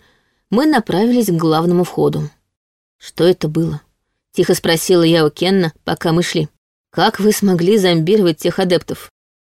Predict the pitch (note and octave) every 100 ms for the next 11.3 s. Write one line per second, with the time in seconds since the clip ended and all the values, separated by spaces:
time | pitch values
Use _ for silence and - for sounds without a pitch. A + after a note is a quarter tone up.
0 | _ _ _ E3 E3 E3 E3+ F3 E3+ F#3+
1 | - D3+ C#3 D3+ _ _ _ _ - G4
2 | D4+ E3 D#3+ D3 - C#3+ D#3 B3+ - _
3 | _ _ - F#3 E3+ E3 E3+ E3 D#3 D#3+
4 | D#3+ D#3+ D#3 D3 - - _ _ _ _
5 | _ - - E4 B3+ A3+ - D#3 G#3 A#3+
6 | A#3 A3 - C3+ C#3+ D#3 D#3+ D#3 - D#3
7 | E3+ E3+ E3 _ _ _ _ _ _ -
8 | F#3+ D#3+ D#3 - - - B3+ G3+ C#3+ C#3+
9 | D3 _ _ A#3+ A#3 B3+ A3+ F#3+ E3+ D#3
10 | - G3+ F3 - D#3+ D#3+ E3 D#3+ D3+ D3+
11 | D#3 -